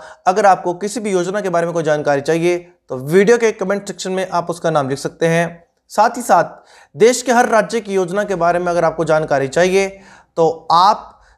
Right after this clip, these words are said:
जो है चैनल की प्लेलिस्ट में जाएंगे, वहाँ पर सभी स्टेट्स के नाम लिखे हैं, उन्हीं के अंदर आपको सारी वीडियोज़ देखने को मिल जाएंगी। और डेली गवर्नमेंट जॉब्स के अपडेट्स अगर आपको देखने हैं तो आप चैनल की कम्युनिटी सेक्शन में जा सकते हैं,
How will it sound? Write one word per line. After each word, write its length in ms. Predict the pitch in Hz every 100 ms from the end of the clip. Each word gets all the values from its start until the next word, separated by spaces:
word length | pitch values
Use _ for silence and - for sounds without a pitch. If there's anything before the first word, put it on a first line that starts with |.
| _
जो 100 | 180
है 300 | 185 208 214
चैनल 280 | - 185 185
की 120 | 175
प्लेलिस्ट 380 | 180 170 160 160
में 120 | 147
जाएंगे, 400 | 143 180 202 208 202 - _
वहाँ 180 | 160 170
पर 140 | 170 165
सभी 380 | - 226 254 262
स्टेट्स 380 | - 208 208 -
के 120 | 190
नाम 240 | 165 160
लिखे 240 | 175 175 185
हैं, 300 | 190 190 - - _
उन्हीं 220 | 180 208
के 80 | 208
अंदर 180 | 196 202
आपको 300 | 170 165 180
सारी 340 | 175 160 165
वीडियोज़ 480 | 170 151 147 170 175
देखने 260 | 151 143 139
को 340 | 170 190 214 - _ 151
मिल 200 | 175 165
जाएंगी। 440 | 151 147 131 131 127 _ - _ -
और 340 | 202 160 - - _ 147
डेली 400 | 143 208 226 277
गवर्नमेंट 500 | 208 214 208 226 190
जॉब्स 280 | 196 196 -
के 140 | 208
अपडेट्स 580 | - 165 151 185 208 190
अगर 180 | 175 175
आपको 260 | 160 - 160
देखने 360 | 156 156 180
हैं 500 | 190 196 202 - - _
तो 40 | 165 - 160
आप 280 | 170 190 -
चैनल 200 | 180 170
की 300 | 165 175 175 175
कम्युनिटी 360 | 170 175 190 226
सेक्शन 300 | 214 190 175
में 120 | 165
जा 100 | 151
सकते 280 | 147 165 180
हैं, 320 | 180 185 185